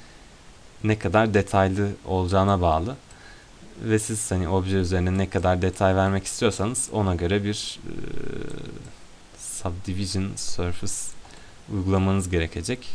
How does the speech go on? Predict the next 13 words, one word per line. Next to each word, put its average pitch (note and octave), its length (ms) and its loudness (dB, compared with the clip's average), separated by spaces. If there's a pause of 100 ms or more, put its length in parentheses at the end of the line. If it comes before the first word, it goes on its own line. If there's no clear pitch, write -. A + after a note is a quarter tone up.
(1600)
Her G2 160 -2
neyse F2+ 220 -4
şu - 400 -4
an G2 140 6 (400)
böyle F#2 240 0 (180)
çok - 240 -6
koltuğa F#2+ 540 0
benzetecek F#2+ 580 2
şekilde F#2 440 -2 (100)
şeyler F#2+ 400 2
yapmadık F#2 460 4
ama B2+ 260 -2 (2250)
<laughs> - 260 0